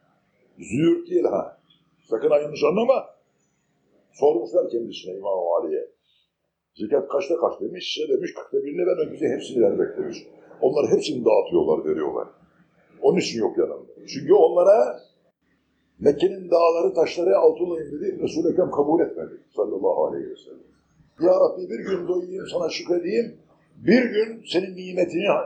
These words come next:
anayım." dedi, "aç bırak beni." İnsan daima tok kalırsa nimetlerin kadir kıymetini bilemez. Onun için bazen ümmeti Muhammed yolu biraz bozuk olur. Bazen Allah nimetini verir, o nimeti aratır ümmeti Muhammed'e. Sevdikleri yapar bu işi.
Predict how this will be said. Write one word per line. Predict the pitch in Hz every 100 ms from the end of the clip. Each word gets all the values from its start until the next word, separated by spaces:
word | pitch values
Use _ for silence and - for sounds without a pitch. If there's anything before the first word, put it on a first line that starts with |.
| 139
anayım." | 131 120 104
dedi, | 87 92
"aç | 160 -
bırak | 98 -
beni." | 85 78 - - _ _ _ _ _ _
İnsan | 123 - 139 139
daima | 156 147 143
tok | 135 -
kalırsa | 147 220 - 208 - 214 135
nimetlerin | 156 151 170 156
kadir | 135 139 -
kıymetini | 127 117 123 117
bilemez. | 110 - - - _ _ _ _ _ _ _
Onun | 139 196
için | - 165 156
bazen | 180 - 180
ümmeti | 156 147
Muhammed | 147 120 151 175 - - - _ _ _ _
yolu | 101 127 156
biraz | 151 151 -
bozuk | 143 - 170
olur. | 123 - - - _ _ 98
Bazen | 139 139 143 143
Allah | 160 - 107
nimetini | 139 139 -
verir, | 151 151 214 -
o |
nimeti | 156 156 156 143
aratır | - - 92 -
ümmeti | 107 92 82
Muhammed'e. | 76 76 - 71 64 - _ _
Sevdikleri | - 123 - 107
yapar | 135 85 85 -
bu | -
işi. | - -